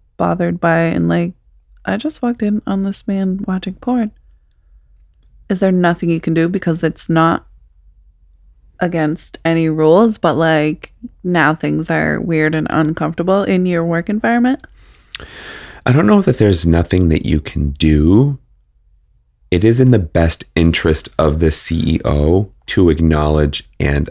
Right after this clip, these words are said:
Speaker 2: address the issue, even if there isn't a policy, because sexual harassment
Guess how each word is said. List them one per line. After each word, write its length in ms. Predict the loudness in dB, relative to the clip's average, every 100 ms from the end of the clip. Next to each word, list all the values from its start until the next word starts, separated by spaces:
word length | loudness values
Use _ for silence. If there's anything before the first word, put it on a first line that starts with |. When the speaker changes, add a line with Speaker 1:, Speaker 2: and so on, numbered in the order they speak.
| -4
Speaker 2:
address 680 | -4 -2 0 0 -2 -8
the 180 | -2 -2 0
issue, 540 | -2 0 0 0 -2 -6 _ _ _ _ -2
even 180 | 0 0
if 100 | 0
there 120 | 0
isn't 200 | 0 0
a 40 | -2
policy, 680 | -2 -2 0 0 0 0 -4 -20 -20 _
because 420 | -8 -2 0 0 -4 _ _ -10
sexual 600 | -8 -2 -2 0 2 2
harassment 720 | 2 2 2 0 0 0 -2